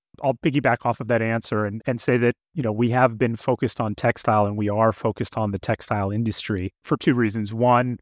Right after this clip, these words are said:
that's been a source of some of our focused investment over the years. And two, it does represent sort of the low-hanging fruit. However, we are not a textile company, right?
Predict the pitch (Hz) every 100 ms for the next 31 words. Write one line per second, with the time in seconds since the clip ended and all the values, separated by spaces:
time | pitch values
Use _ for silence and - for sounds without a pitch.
0 | - 120 - 120 113 - 127 113 - 107
1 | - 120 110 110 107 104 - - 123 -
2 | 120 - - - 117 113 110 - 120 110
3 | 104 107 110 131 151 - _ _ - 135
4 | 117 - 147 131 127 123 139 139 143 123
5 | 135 - 117 113 117 - 113 101 104 110
6 | 107 113 104 104 - 113 101 _ - 139
7 | 131 165 117 90 120 _ _ _ - 139
8 | 139 131 139 123 156 - - 113 101 156
9 | 131 95 85 _ _ 95 98